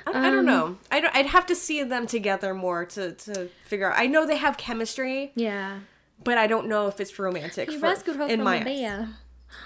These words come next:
Speaker 2: Pretty sweet. Um, okay, so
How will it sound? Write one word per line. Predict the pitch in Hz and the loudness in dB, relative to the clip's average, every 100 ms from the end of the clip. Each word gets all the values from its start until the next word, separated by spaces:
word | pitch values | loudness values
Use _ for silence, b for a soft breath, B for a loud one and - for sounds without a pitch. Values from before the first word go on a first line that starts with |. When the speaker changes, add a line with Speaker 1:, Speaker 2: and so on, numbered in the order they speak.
| B B B B _ - _ | B B B B _ -20 _
Speaker 2:
Pretty | - 220 - | -16 -16 -14
sweet. | 220 190 202 - 269 233 247 | -14 -12 -12 -10 -12 -6 -2
Um, | 254 247 240 240 233 _ _ _ _ _ _ - - | 0 0 0 0 -4 _ _ _ _ _ _ -20 -4
okay, | 247 262 202 - | -2 0 -2 -4
so | - 277 277 277 254 | -4 0 2 2 0